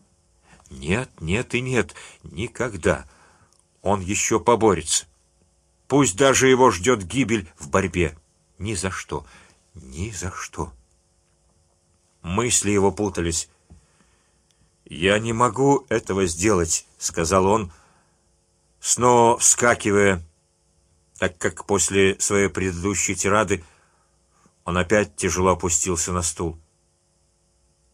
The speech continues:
«Я не могу этого сделать. Вы просите невозможного.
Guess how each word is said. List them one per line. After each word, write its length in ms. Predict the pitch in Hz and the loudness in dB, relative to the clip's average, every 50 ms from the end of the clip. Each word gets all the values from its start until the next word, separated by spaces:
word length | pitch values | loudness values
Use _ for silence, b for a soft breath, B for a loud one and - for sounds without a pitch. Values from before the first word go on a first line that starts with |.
| _ _ _ _ | _ _ _ _
«Я 260 | - - - 82 95 104 | -16 -6 -2 0 0 0
не 100 | 110 117 | 0 0
могу 420 | 117 127 120 - 139 147 147 - | 2 2 2 2 4 2 2 2
этого 380 | - 120 107 - 95 95 95 87 | 2 0 0 0 0 0 0 0
сделать. 540 | 82 85 95 95 80 69 - - - - _ _ _ _ _ _ _ _ _ _ _ _ _ _ _ _ _ _ _ _ _ _ _ _ _ | -2 -2 -2 -2 -2 -4 -6 -12 -14 -16 _ _ _ _ _ _ _ _ _ _ _ _ _ _ _ _ _ _ _ _ _ _ _ _ _
Вы 280 | - 76 71 87 117 120 | -14 -6 -2 0 0 0
просите 600 | - - 123 127 110 - 123 - - - 120 107 | 2 2 2 2 2 0 -2 -4 -2 -2 -2 -4
невозможного. 1040 | 98 101 113 113 120 113 95 104 110 123 123 110 95 92 95 92 90 87 85 80 | -2 -2 0 0 2 2 0 0 0 2 2 2 2 0 -2 0 0 0 -2 -4